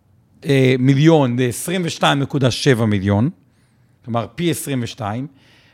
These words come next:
ואז גם אם החברה נסחרת במכפיל רווח שלושים, שזה מכפיל רווח הרבה יותר נמוך, ולא מכפיל רווח מאה כמו בהתחלה, כלומר, באופן יחסי יותר זולה,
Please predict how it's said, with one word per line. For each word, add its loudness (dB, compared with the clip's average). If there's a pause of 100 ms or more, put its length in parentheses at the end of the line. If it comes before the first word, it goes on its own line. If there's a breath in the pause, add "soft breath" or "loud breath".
ואז -2
גם -2
אם -4
החברה -4
נסחרת -4
במכפיל -6
רווח -4
שלושים, -2 (400 soft breath)
שזה -4
מכפיל 0
רווח 2
הרבה 2
יותר 4 (1300 soft breath)
נמוך, 4
ולא 2
מכפיל -2
רווח 0
מאה 4
כמו 0
בהתחלה, 2
כלומר, -4
באופן 0
יחסי -8
יותר -6
זולה, -2